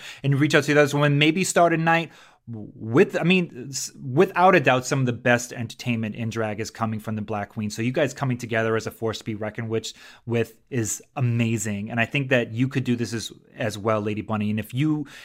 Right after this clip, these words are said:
and if you decide to move, which I might just recommend if you're having this problem that you can't seem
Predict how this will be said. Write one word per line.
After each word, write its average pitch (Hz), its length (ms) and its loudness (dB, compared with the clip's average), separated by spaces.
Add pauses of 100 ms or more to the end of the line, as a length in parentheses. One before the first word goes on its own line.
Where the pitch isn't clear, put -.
(120)
and 135 100 4
if 131 100 2
you 135 60 2
decide 143 420 4
to 147 60 -4
move, 139 340 2
which 113 180 -2
I 110 120 -6
might 107 400 -2
just 120 180 -6
recommend 113 440 -2
if 104 100 -6
you're 110 120 -4
having 110 220 -2
this 107 120 -8
problem 110 460 -2
that 107 180 -8
you 107 80 -16
can't 113 280 -4
seem 110 420 -4